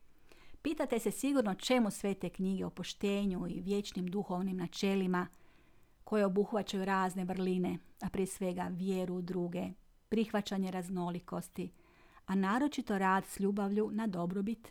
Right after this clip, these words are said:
okoline. Friedrich Nietzsche je napisao: „Najinteligentniji ljudi,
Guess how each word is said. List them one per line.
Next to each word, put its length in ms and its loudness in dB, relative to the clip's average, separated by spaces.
okoline. 640 -4
Friedrich 600 2
Nietzsche 540 2
je 100 0
napisao: 800 -2
„Najinteligentniji 1120 4
ljudi, 480 0